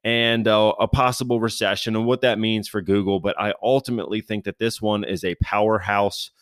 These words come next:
that is just getting tossed out with a lot of the other problems going on in the world. And, uh, I wanted to be there when Google rebounds. So,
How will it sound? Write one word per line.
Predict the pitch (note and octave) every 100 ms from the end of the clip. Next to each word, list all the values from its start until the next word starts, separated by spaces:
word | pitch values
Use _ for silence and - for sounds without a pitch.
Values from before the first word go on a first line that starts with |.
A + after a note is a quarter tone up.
| _ _ _ _ _
that | F#2+ F2+
is | F2
just | - F#2 -
getting | G2+ F2+ E2
tossed | - A2 A2+ A#2 -
out | G#2 G2+ G2+ F#2
with | F#2
a | E2+
lot | F2+ G2+ -
of | G2+
the | G2 -
other | G2+ G2
problems | - F2+ F2+ F2+ F2+
going | F2+ F2+ E2+
on | E2+ E2+
in | E2+
the | E2+
world. | E2+ E2+ E2+ D#2+ -
And, | E2+ E2 E2+ D#2+
uh, | E2 D#2+ - _ -
I | A#2+
wanted | C#3+ C#3+ C3
to | A#2+
be | A2+ A#2
there | A2 A2 G#2+
when | F2+ G2 G2 F#2+ F#2 - _ _
Google | - G#2 G2 F#2+ E2+ -
rebounds. | E2+ G#2+ F#2+ E2+ D#2 D2+ - -
So, | B2 B2 A2